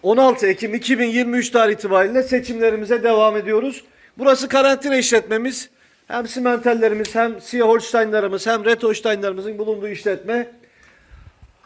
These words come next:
Avrupa'da, Almanya'da hayvanlarımız seçiliyor. Bunlar hepsi Alman menşeli, Danimarka menşeli siyah alacalar. Ee, orada hayvanlar seçiliyor. Ve buradaki karantina işletmemize geliyorlar.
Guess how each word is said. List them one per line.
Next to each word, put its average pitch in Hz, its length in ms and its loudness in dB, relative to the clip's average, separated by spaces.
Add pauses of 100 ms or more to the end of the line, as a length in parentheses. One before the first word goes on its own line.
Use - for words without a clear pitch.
(200)
Avrupa'da, 240 500 2
Almanya'da 254 680 2
hayvanlarımız 226 840 -2
seçiliyor. 240 500 -6
Bunlar 226 200 0
hepsi 226 180 -2
Alman 214 340 -2
menşeli, 170 500 -6
Danimarka 208 480 -2
menşeli 165 400 -6
siyah 160 240 -6
alacalar. 147 460 -2 (400)
Ee, 170 260 0
orada 220 280 4
hayvanlar 190 400 2
seçiliyor. 226 640 -2 (480)
Ve 208 100 2
buradaki 220 720 4 (200)
karantina 202 520 2
işletmemize 190 840 2 (340)
geliyorlar. 202 640 4